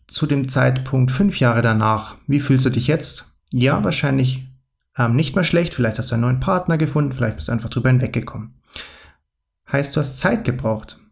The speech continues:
Und Zeit ist auch ein wichtiger Faktor, um bestimmte Sachen zu verarbeiten. Aber gehen wir jetzt da einmal ein bisschen hinein. An sich hat sich an der Realität gar nichts geändert. Null.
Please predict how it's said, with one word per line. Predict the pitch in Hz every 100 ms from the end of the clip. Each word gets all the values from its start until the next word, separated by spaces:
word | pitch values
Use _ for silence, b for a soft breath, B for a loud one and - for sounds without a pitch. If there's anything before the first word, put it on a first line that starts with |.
| - B B
Und | 139 131
Zeit | 131 147 175
ist | 156
auch | - 131
ein | 131
wichtiger | 131 127 123
Faktor, | 127 147 - - 190 - -
um | - 170 175 156
bestimmte | 131 131 127 127
Sachen | - 123 135
zu | 131
verarbeiten. | 127 147 147 147 120 120 185 196 _ _ _ _ _ _ _ _ - - -
Aber | 139 156
gehen | 151 143
wir | 131
jetzt | 131 -
da | 131
einmal | 131 131 131 131
ein | 139
bisschen | 131 131 131 - -
hinein. | - 135 131 131 113 104 B B B B B B _ _ _ _
An | - 123
sich | 127 -
hat | 208
sich | 208 147 -
an | 165
der | 135 127
Realität | 127 127 127 135 151 - -
gar | 156 165
nichts | 165 156 -
geändert. | 123 123 110 110 - - _ _ _ _ _ _
Null. | - 131 110 -